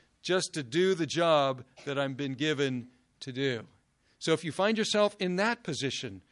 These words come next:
with authority over others, and they're difficult, and they slack off, and they're critical, and they don't do their job, and they cut corners, and they make your life difficult by complaining,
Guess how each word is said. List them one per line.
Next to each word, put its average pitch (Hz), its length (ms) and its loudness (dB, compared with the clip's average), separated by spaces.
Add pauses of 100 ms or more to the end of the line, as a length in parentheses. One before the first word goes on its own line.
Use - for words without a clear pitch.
(140)
with 147 160 -8
authority 185 580 0
over 180 460 4
others, 175 420 6
and 156 120 -2
they're 233 180 6
difficult, 156 600 0
and 160 140 -6
they 226 160 2
slack 180 500 0
off, 127 340 -4 (200)
and 170 160 -2
they're 214 140 4
critical, 160 640 0 (120)
and 156 120 -8
they 202 120 2
don't 220 200 0
do 175 140 -2
their 160 120 0
job, 143 420 2
and 170 140 -4
they 220 100 2
cut 202 280 0
corners, 143 600 -2 (560)
and 143 140 -6
they 202 120 0
make 202 240 0
your 185 140 0
life 151 440 4
difficult 165 480 -2
by 143 140 2
complaining, 143 920 -4